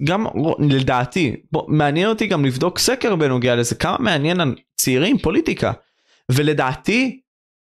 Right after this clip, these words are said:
אם אנחנו נבוא ונלך לא, לא מבחינה אמפירית מדעית, אלא מבחינת המייצגים האישיים שלי, כמות האנשים שאני ראיתי, זה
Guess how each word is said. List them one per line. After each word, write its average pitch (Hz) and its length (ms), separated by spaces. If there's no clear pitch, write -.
אם 160 260
אנחנו 147 200
נבוא 139 260
ונלך 139 360
לא, 151 240
לא 135 180
מבחינה 147 400
אמפירית 135 440
מדעית, 123 400
אלא 117 120
מבחינת 120 500
המייצגים 120 640
האישיים 120 340
שלי, 143 400
כמות 127 260
האנשים 123 340
שאני 135 280
ראיתי, 196 400
זה 226 100